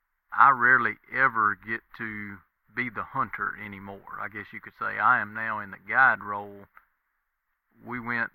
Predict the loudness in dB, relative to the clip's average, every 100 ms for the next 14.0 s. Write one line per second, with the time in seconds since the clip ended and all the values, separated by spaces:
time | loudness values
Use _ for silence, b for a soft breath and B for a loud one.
0 | -6 -4 -2 0 0 0 0 0 0 -2
1 | -6 -4 0 -2 -2 -8 -8 -10 -10 -10
2 | -10 -10 -12 -10 -8 -4 -4 -8 -6 -4
3 | -2 -4 -4 -10 -14 -18 -12 -12 -6 -6
4 | -6 -12 -12 -14 -16 _ _ -6 -2 -2
5 | -4 -10 -8 -8 -10 -12 -12 -16 _ _
6 | _ _ _ _ -16 -4 6 6 6 2
7 | 0 -10 -4 -2 -2 -2 -4 -2 -2 -4
8 | -10 -14 -8 -6 -2 -2 -2 -8 -10 -8
9 | -8 -6 -2 -2 -4 -8 -10 -10 -10 _
10 | _ _ _ _ _ _ _ _ _ _
11 | 4 4 4 -4 -8 -4 -2 2 2 0
12 | -4 0 0 0 -12 -12 -8 -6 -8 -8
13 | -6 -6 -8 -8 -4 -4 -4 -14 -16